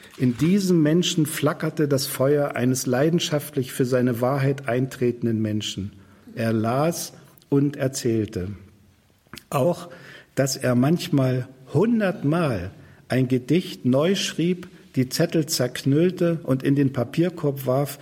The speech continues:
bis das Gedicht endlich seine zufriedenstellende Gestalt gefunden hatte. Es gab auch Gedichte, in denen Gott vorkam, als Zuflucht noch hinter der Zuflucht,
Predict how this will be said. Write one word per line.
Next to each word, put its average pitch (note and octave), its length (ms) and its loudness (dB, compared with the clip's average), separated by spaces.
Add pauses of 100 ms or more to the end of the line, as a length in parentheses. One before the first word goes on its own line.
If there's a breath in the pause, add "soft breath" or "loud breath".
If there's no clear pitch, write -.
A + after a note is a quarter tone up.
(300 loud breath)
bis E3+ 220 0
das D3+ 200 0
Gedicht C#3 480 -2
endlich D#3+ 420 0
seine B2+ 300 0
zufriedenstellende A#2+ 1160 -2
Gestalt A#2 560 -2
gefunden G2+ 520 -6
hatte. F#2+ 300 -8 (600 soft breath)
Es - 180 -12
gab D#3 200 0
auch F3 180 0
Gedichte, D3 640 0 (300 loud breath)
in B2 220 0
denen C3 540 2 (200)
Gott C3 360 -2 (100)
vorkam, F#2+ 800 -6 (560 soft breath)
als A#2+ 340 -2
Zuflucht F#3 800 0
noch B2+ 200 0
hinter E3+ 380 2
der C#3 180 -2
Zuflucht, - 840 -6